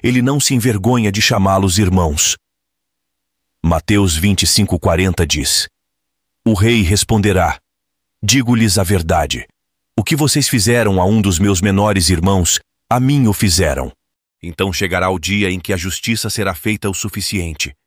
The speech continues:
Cada pessoa tem no futuro dois eventos, nenhum dos quais pode ser marcado em um diário ou calendário. O primeiro é único para cada um. O segundo é o mesmo para todos.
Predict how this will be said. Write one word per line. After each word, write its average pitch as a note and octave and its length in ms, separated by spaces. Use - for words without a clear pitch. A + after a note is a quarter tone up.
Cada D#2+ 240
pessoa E2 500
tem F2 200
no E2 80
futuro F#2 560
dois E2+ 340
eventos, E2 680
nenhum E2 320
dos D2+ 200
quais E2+ 400
pode D2+ 260
ser D#2+ 220
marcado D2+ 600
em D#2 140
um D#2+ 100
diário D#2 560
ou E2+ 160
calendário. D#2 760
O - 60
primeiro C#3+ 440
é C#3+ 80
único D3+ 420
para C#3 220
cada C#3+ 260
um. E2 240
O C3 80
segundo D#3 480
é - 20
o C#3+ 80
mesmo A#2+ 360
para G#2 220
todos. - 560